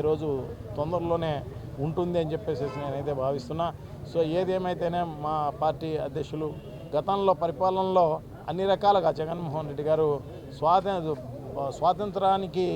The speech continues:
ఏదైతే గా-, జా-, జాతిపిత గాంధీ గారు ఎలా కలలు కన్నారో గ్రామ స్వరాజ్యాన్ని, ఆ గ్రామ స్వరాజ్యాన్ని ఈ తీసుకొచ్చిన వ్యక్తి జగన్మోహన్ రెడ్డి గారు అన్నమాట.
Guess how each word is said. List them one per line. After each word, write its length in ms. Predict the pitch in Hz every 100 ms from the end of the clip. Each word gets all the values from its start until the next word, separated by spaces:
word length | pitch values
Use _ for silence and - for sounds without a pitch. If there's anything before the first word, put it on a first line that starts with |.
| 156 156
ఏదైతే 380 | 175 175 175 180 160 147 - 147 143
గా-, 160 | 151 147
జా-, 200 | 147 147 - 139
జాతిపిత 400 | 160 165 165 175 160 139 - - - 127
గాంధీ 280 | 151 190 196
గారు 360 | 185 180 165 147 - -
ఎలా 280 | 151 165 180
కలలు 360 | 147 170 190 185
కన్నారో 360 | 175 175 175
గ్రామ 280 | 151 156 165
స్వరాజ్యాన్ని, 680 | - 147 165 170 175 185 - - - -
ఆ 140 | 147 160
గ్రామ 380 | 147 165 202
స్వరాజ్యాన్ని 960 | 196 175 190 196 175 208 226 208 185 190 - - -
ఈ 220 | 165 170 151 165 151 -
తీసుకొచ్చిన 520 | 254 - 247 240 240 208 180 170 165 156 151 147 143 139 135 131 139 131 143 143
వ్యక్తి 580 | 165 160 220 196 165 135 - 139
జగన్మోహన్ 480 | 156 165 151 160 131
రెడ్డి 120 | 123
గారు 180 | 131 123
అన్నమాట. 280 | 127 117